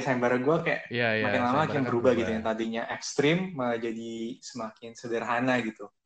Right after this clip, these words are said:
Speaker 1: Atau semakin kompleks, tapi desainnya simple aja gitu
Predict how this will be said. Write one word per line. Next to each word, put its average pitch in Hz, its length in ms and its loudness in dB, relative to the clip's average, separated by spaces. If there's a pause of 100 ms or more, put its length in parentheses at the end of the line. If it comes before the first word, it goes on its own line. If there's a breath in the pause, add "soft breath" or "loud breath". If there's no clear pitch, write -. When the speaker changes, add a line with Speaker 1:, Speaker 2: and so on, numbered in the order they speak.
(420)
Speaker 1:
Atau 127 240 4
semakin 123 280 0 (100)
kompleks, 127 400 0
tapi 151 200 -4
desainnya 127 400 0 (120)
simple 120 320 2 (100)
aja 123 180 -2 (120)
gitu - 160 -10